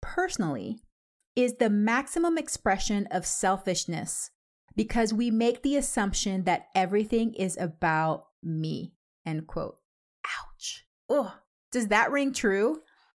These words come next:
It does for me. And I've seen in my life ways where I have taken things personally where I was really just thinking about myself. I'll talk more about that in a little bit. Hey, humans. I know you want to eat healthier, but feel strapped for time.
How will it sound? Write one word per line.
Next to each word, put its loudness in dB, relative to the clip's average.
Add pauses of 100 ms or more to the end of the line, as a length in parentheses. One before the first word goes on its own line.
(600)
It 0
does 4
for 0
me. -2 (480)
And 0 (240)
I've 2
seen 2
in 2
my 0
life 2
ways 0
where 0
I 2
have 2
taken 0
things 0
personally -2 (340)
where 2
I 4
was 2
really 0
just -2
thinking -2
about -2
myself. -4 (320)
I'll 0
talk 2
more 2
about 0
that 0
in -4
a -4
little -4
bit. -4 (380)
Hey, 4
humans. -4 (260)
I 0
know 0
you -2
want -2
to -6
eat -4
healthier, 0
but -4
feel -2
strapped 0
for -6
time. -10